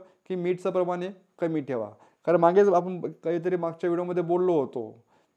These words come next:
की ब्लड प्रेशर आणि डायबिटीज भाऊ बहीण आहे, एका पाठोपाठ एक येतात, म्हणजे आपण हे काळजी घेतली पाहिजे. हे व्हाईट पदार्थ असतात, पांढरे, अ, व्हाईट पॉयझन म्हणतो आम्ही, पांढरे पदार्थ, मैदा, साखर, मीठ हे शरीरामध्ये प्रमाणातच पाहिजे. तर याच्यामध्ये आता बरेच लोक म्हणतात,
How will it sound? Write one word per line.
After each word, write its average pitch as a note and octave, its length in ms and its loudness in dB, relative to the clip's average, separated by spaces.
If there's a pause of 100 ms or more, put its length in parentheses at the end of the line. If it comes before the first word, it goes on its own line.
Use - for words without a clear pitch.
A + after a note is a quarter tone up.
की D3+ 60 -4
ब्लड C#3+ 420 -4
प्रेशर F#3 380 -4
आणि F#3+ 160 -4
डायबिटीज F3+ 500 -2
भाऊ E3 200 2
बहीण C#3+ 240 -2
आहे, A2 100 -10
एका D#3+ 160 -6
पाठोपाठ D#3+ 460 0
एक C#3+ 160 -4
येतात, B2 300 -6
म्हणजे C#3 200 -8
आपण D#3 260 -4
हे D#3+ 100 -4
काळजी D3+ 320 -4
घेतली B2+ 240 -6
पाहिजे. A#2 280 -8 (360)
हे C#3 160 -4
व्हाईट E3 420 0
पदार्थ E3 360 0
असतात, D#3+ 280 -2
पांढरे, D3+ 560 -2 (260)
अ, C3+ 560 0
व्हाईट D#3 400 -2
पॉयझन D3+ 280 -2
म्हणतो C3 240 -6
आम्ही, B2 140 -6
पांढरे C#3 280 -6
पदार्थ, C3+ 380 -2
मैदा, B2+ 500 -2
साखर, B2+ 500 -4
मीठ B2 200 -10 (360)
हे F3 80 -2
शरीरामध्ये E3+ 560 0
प्रमाणातच D3 600 -2
पाहिजे. A#2 320 -4 (480)
तर F3 40 -2
याच्यामध्ये G#3 440 2
आता G3+ 240 2
बरेच G3+ 300 0
लोक G3 200 0
म्हणतात, C#3 340 -2